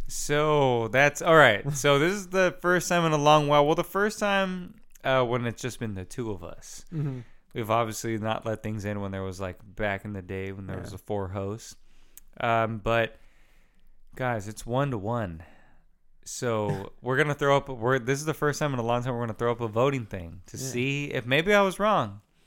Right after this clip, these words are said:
Speaker 1: Maybe the audience is gonna prove me wrong.
Speaker 2: Or
Speaker 1: We'll
Speaker 2: maybe
Speaker 1: throw it
Speaker 2: not.
Speaker 1: up.
Speaker 2: Maybe people just don't, haven't seen Dredd,
Speaker 1: Maybe
Speaker 2: you know?
Speaker 1: not. We don't know. So
Speaker 2: Yeah.
Speaker 1: we're gonna throw up a little poll after we put this episode out.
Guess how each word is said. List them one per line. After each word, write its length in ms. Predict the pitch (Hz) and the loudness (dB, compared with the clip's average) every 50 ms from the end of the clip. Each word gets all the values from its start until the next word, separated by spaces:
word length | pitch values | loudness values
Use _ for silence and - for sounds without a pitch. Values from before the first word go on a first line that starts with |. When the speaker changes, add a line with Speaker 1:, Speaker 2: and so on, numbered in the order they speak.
| _ _ _ _ - | _ _ _ _ -8
Speaker 1:
Maybe 240 | 135 120 131 143 156 | -4 -2 -2 0 2
the 120 | 160 160 | 4 6
audience 300 | 151 151 156 160 143 131 | 6 6 6 4 0 -4
is 60 | 151 143 | -4 -4
gonna 180 | 143 139 123 | -4 -4 -4
prove 220 | 107 - 143 139 123 | -2 -2 -2 0 0
me 80 | 135 | -2
wrong. 440 | 135 120 117 110 98 92 87 85 90 - - _ _ _ - - | -2 -2 0 0 0 -2 -4 -8 -12 -16 -20 _ _ _ -8 -4
Speaker 2:
Or 80 | 156 | 0
Speaker 1:
We'll 100 | 156 170 | 2 4
Speaker 2:
maybe 140 | 202 214 226 | 4 4 4
Speaker 1:
throw 80 | 214 196 | 4 4
it 40 | |
Speaker 2:
not. 160 | 220 247 - - | 4 4 4 2
Speaker 1:
up. 140 | - - | -2 -4
Speaker 2:
Maybe 320 | 156 143 151 170 180 190 180 | -4 -2 0 0 0 0 0
people 260 | - 202 196 190 190 | 0 -2 -2 -2 -2
just 280 | 156 143 165 160 - - | -4 -6 -6 -8 -6 -4
don't, 180 | 170 165 156 | -4 -4 -2
haven't 280 | 143 156 160 160 165 151 | -2 -4 -4 -4 -6 -6
seen 260 | - - 165 160 151 | -6 -6 -6 -6 -6
Dredd, 360 | 120 117 127 147 156 131 - | -4 -4 -4 -4 -4 -4 -6
Speaker 1:
Maybe 300 | 101 104 107 113 127 127 | -6 -4 -2 -2 -2 -2
Speaker 2:
you 60 | 139 | -2
know? 140 | 127 147 139 | -2 -2 -4
Speaker 1:
not. 160 | 123 110 113 110 | -4 -8 -8 -6
We 80 | 117 | -4
don't 160 | 117 123 123 131 | -4 -2 -2 -2
know. 320 | 139 139 123 98 92 92 98 | -2 -4 -4 -6 -10 -10 -8
So 200 | - 139 123 120 | -4 0 0 2
Speaker 2:
Yeah. 60 | 117 | 2
Speaker 1:
we're 80 | 117 127 | 2 2
gonna 160 | 135 139 139 | 2 0 2
throw 140 | 139 147 143 | 4 4 4
up 80 | 143 139 | 4 4
a 40 | |
little 200 | 143 143 143 139 | 2 0 0 0
poll 520 | 127 - 135 135 139 139 147 170 185 - - - - - - - - - | 0 0 0 2 2 2 0 0 -4 -8 -14 -20 -20 -20 -20 -18 -8 -4
after 260 | - 127 123 - 143 | -4 -2 -2 -2 -4
we 80 | 131 | -4
put 200 | 113 127 139 127 | -2 -2 -2 -2
this 180 | 131 131 120 107 | -2 -2 -2 -2
episode 400 | 123 120 113 117 - 135 131 120 | -2 -2 -2 -4 -4 -2 -2 0
out. 320 | 117 104 104 107 113 - | 0 0 0 -2 -4 -8